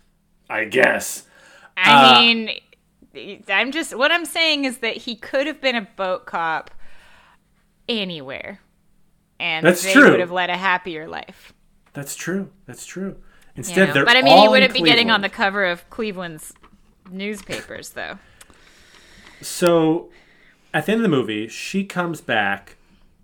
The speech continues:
Speaker 1: on Christmas to, like, try to meet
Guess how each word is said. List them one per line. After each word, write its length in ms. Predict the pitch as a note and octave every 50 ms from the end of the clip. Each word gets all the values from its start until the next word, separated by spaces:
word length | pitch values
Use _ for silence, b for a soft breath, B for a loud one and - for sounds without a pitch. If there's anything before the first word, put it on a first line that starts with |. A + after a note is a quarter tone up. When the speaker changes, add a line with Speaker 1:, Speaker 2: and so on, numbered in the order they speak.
| _ - - - - - - _ _ _ _ _ -
Speaker 1:
on 200 | D3+ D3 D3+ D#3+ D3+
Christmas 640 | - D#3 C#3 - - A#2 G2+ G2 F#2 - - - -
to, 120 | - C3+
like, 360 | A#2 A2+ A2 G#2+ G#2 - -
try 340 | - - - - C#3 B2+ B2+
to 120 | B2+ B2 A#2+
meet 480 | A#2 A2+ A2+ A2+ A2+ B2 - - _